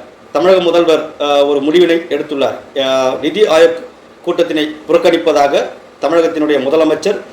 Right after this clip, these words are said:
முடிவினை அறிவித்துள்ளார். அதனைத் தொடர்ந்து காங்கிரஸ் ஆளும் மாநிலங்களிலும் நிதி ஆயோக் திட்டங்க-, அந்த கூட்டத்தை புறக்கணிக்கப் போவதாகவும் அதன் கட்டமாக திரு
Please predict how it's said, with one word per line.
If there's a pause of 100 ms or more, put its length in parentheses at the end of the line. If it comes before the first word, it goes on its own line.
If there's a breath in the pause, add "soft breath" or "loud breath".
(260)
முடிவினை
அறிவித்துள்ளார். (160)
அதனைத்
தொடர்ந்து (760)
காங்கிரஸ் (260)
ஆளும் (100)
மாநிலங்களிலும் (160)
நிதி
ஆயோக் (160)
திட்டங்க-,
அந்த
கூட்டத்தை (380)
புறக்கணிக்கப்
போவதாகவும் (300)
அதன்
கட்டமாக (400)
திரு